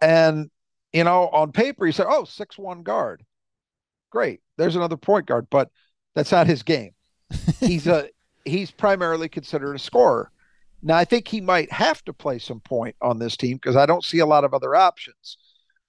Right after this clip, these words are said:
Speaker 1: But, um, I, I, look, I, I don't think he's a guy, his, his track record does, does not suggest immediate impact player. Okay.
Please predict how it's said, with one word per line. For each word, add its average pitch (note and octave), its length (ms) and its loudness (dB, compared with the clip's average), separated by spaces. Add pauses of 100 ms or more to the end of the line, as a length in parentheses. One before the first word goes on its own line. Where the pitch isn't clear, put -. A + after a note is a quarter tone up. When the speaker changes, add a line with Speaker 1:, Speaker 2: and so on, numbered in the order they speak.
(100)
Speaker 1:
But, D3 240 2 (100)
um, C#3 540 -2 (1120)
I, C#3+ 100 2
I, D3+ 80 0
look, D#3+ 440 0 (200)
I, D#3 180 2
I E3 200 4
don't F#3 340 -4
think D#3+ 320 -6
he's D3+ 260 -6
a D3+ 60 0
guy, C#3 440 4
his, E3+ 320 0 (320)
his G3 220 2
track F3 360 2
record D3+ 480 -6 (440)
does, C#3 400 -4 (100)
does C#3+ 240 -6
not D#3 280 2
suggest C3 680 -4 (460)
immediate D3+ 760 -2
impact C#3+ 600 0
player. G#2 380 -2 (960)
Okay. C3+ 440 2